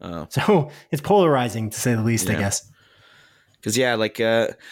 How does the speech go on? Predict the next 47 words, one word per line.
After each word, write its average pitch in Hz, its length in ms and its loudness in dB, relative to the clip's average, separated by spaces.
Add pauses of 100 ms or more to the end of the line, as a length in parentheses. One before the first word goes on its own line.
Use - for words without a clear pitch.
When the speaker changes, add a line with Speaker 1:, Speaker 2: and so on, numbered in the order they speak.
(160)
Speaker 1:
I 175 40 -2
don't 208 120 0
know, 220 160 2
like, 139 180 0
it's 151 140 -6
interesting 127 420 -2
'cause 123 160 0
some - 300 0
F 127 180 -4
X 120 160 -2
shows 120 400 2
are 127 260 0
on 85 400 -4 (160)
Star. 76 540 -4 (460)
Um, 87 600 -6
like, - 360 -8
like 101 180 -6
It's - 120 -4
Always 101 220 0
Sunny 98 180 -2
in 98 80 -4
Philadelphia. 95 520 -4
I'm 87 80 -8
pretty 101 160 -4
sure 90 140 -4
that 87 80 -2
was 85 140 -2
an 82 80 -4
F 85 160 -8
X 85 120 -8
show. 85 380 -6
All 98 160 -2
of 87 60 -6
that's 87 240 -4
on 87 180 -8
Star. 82 440 -6 (380)
But 117 120 0
again, 120 240 -4
the 101 80 -6
first - 320 -4
three 123 200 -2
seasons 120 600 0
of 98 100 -4
Fargo 95 480 0
are 90 180 -2
on 85 360 -4
Netflix. 85 800 -8